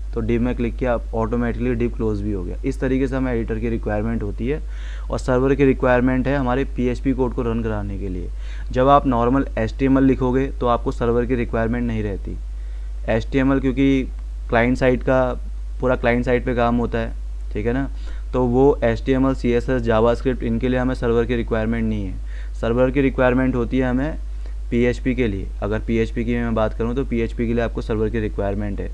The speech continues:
और जितनी भी प्रोग्रामिंग लैंग्वेज हैं, जहाँ पर को हम कुछ डेटाबेस से, डेटाबेस को रिक्वेस्ट भेजते हैं, जहाँ पर हमें डेटाबेस की रिक्वायरमेंट होती है, तो वहाँ एक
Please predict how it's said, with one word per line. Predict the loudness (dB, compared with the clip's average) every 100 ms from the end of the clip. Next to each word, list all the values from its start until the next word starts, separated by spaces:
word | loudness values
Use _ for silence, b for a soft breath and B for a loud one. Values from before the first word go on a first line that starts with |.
| -4
और | -4
जितनी | -4 -2
भी | -2
प्रोग्रामिंग | 0 -2 0 0 0 -2
लैंग्वेज | -2 -2 -2
हैं, | -2 -6 -8 B B B -6
जहाँ | 0 0
पर | 2 2
को | 2
हम | 2 0
कुछ | 2 -2 -2 B B -2
डेटाबेस | 0 2 2 4 0 2
से, | 0 0 -2 0
डेटाबेस | 0 2 2 0
को | 0 0
रिक्वेस्ट | 0 0 0 0
भेजते | -2 -4 -2 -2 -2
हैं, | -2
जहाँ | -2 -2 0
पर | 0
हमें | 0
डेटाबेस | 0 2 2 0 0
की | -2
रिक्वायरमेंट | -2 -2 -2 -2 -2
होती | -2 -2
है, | -2
तो | 0
वहाँ | 0 0
एक | 0